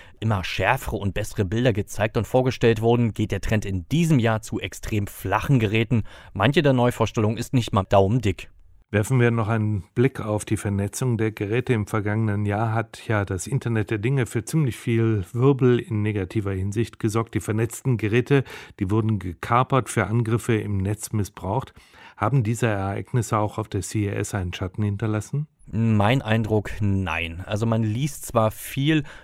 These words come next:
Speaker 1: über vernetzte Geräte und Gadgets auf der C E S, aber von besserer I-T-Sicherheit oder gezielten Bemühungen, da liest man leider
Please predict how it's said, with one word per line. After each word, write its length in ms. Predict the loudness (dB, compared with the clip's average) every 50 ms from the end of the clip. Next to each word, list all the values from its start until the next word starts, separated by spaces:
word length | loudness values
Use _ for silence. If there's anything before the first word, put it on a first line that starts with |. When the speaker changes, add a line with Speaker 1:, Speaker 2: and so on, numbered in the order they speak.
| -10 -4
Speaker 1:
über 320 | -2 0 4 4 4 4
vernetzte 560 | 4 2 0 0 0 0 -2 -4 -8 -10 -6 -4
Geräte 440 | -4 -2 0 2 2 2 0 -2
und 220 | -2 -2 -4 -2 -2
Gadgets 380 | -2 -2 -2 -2 -4 -4 -4
auf 120 | -6 -8 -6
der 120 | -6 -6
C 240 | -6 -6 -6 -6 -6
E 40 | -4
S, 260 | -4 -6 -6 -6 -10 -10 -4
aber 360 | -2 0 2 2 2 2 0
von 300 | 0 -2 -2 -2 -2 -2
besserer 420 | -4 -4 -6 -4 -2 -2 -2 -2 -4
I-T-Sicherheit 1000 | -6 -6 -6 -4 -4 -4 -4 -4 -2 -2 -2 0 2 2 4 4 2 0 0 0
oder 220 | 0 2 2 2
gezielten 480 | 2 0 -2 -2 -2 -2 0 0 0 0
Bemühungen, 420 | 2 2 2 4 4 4 2 0 -2 -6 -12 -20 -20 -20 -14 0
da 160 | 4 6 6 6
liest 260 | 6 2 0 0 0
man 100 | 0 2
leider 280 | 2 4 4 2 0